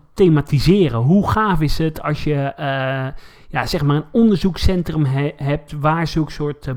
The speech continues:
bakken in staan. Ik vind het ook echt wel een beetje gemist dat dat er in, eh, in Blijdorp in het, eh,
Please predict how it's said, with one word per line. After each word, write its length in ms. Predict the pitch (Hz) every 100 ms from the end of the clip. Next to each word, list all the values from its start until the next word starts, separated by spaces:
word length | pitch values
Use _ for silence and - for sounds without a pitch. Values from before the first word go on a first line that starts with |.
| 120
bakken 580 | 160 - 131 110 110
in 160 | - 127
staan. 420 | - - 104 101 104 - _ -
Ik 120 | 139
vind 160 | 165 156
het 100 | 165
ook 140 | 156
echt 240 | - 165
wel 120 | 175 160
een 100 | 156
beetje 280 | 165 160
gemist 540 | 151 151 147 175 190 -
dat 160 | 156
dat 220 | - 165 -
er 100 | 143
in, 240 | 143 147
eh, 60 | 147 143 151
in 140 | 175
Blijdorp 460 | 139 156 175 160 156
in 120 | 151
het, 220 | 143 -
eh, 180 | 147 139